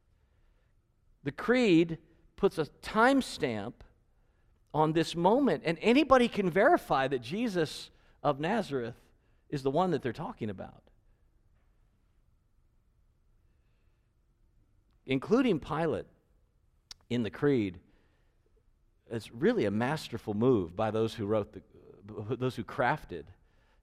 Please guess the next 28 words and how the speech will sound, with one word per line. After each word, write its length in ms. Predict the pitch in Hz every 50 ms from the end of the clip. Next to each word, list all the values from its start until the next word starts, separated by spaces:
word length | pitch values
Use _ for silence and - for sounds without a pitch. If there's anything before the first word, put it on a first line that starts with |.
| _ _
the 80 | - 95
creed. 420 | - - 143 151 143 92 67 67 -
It's 140 | 123 - 156
a 20 |
masterful, 800 | 131 127 139 170 202 208 - - 147 120 - - 113 110 98 80 73 - - _ _ _ _ _ _ _ _ _ _ _ _ _ _ _ _ -
because 280 | - 131 - 170 143 - -
it, 160 | 156 151 - -
it, 140 | 143 143 - -
it, 100 | 147 139 - _ _ _ _ _ _ -
it 140 | 147 151 135
marks 840 | 135 143 147 165 175 208 208 185 175 - - - - - - - - - _
when 400 | - 117 113 131 160 165 165 165
this, 180 | 156 139 123 -
it, 200 | - 82 117 117
it 120 | - 131 123
does 160 | 160 156 147
several 280 | - - 165 139 139 139
other 140 | 139 143 127
things. 240 | - 123 110 98 -
We're 80 | 131
gonna 120 | 127 117 -
talk 200 | - 127 117 107
about 240 | 110 110 101 -
those 180 | - 117 107 98
this 200 | 95 - - -
morning, 240 | 123 123 117 107 101
but 140 | 113 110 110
it, 100 | 104